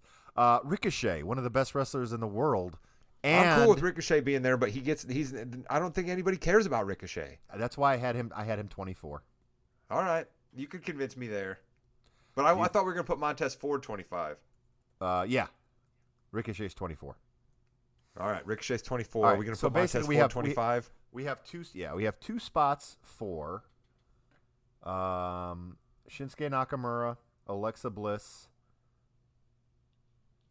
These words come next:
Speaker 1: and Rhea Ripley.
Speaker 2: Oh my God, I did let Rhea drop way down here, didn't I?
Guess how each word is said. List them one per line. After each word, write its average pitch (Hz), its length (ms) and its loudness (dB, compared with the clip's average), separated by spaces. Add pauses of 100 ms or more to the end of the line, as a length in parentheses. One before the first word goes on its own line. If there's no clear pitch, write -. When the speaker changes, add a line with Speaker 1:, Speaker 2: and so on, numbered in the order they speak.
(200)
Speaker 1:
and 87 500 -12
Rhea 98 200 -6
Ripley. 78 360 -8 (1400)
Speaker 2:
Oh - 200 -6
my 92 120 -8
God, 107 260 -4
I 101 100 -2
did 101 220 -4
let 87 160 -6
Rhea 92 220 -6
drop 90 360 -8
way 95 140 -6
down 90 240 -6
here, 85 120 -8
didn't 95 200 -12
I? 85 200 -8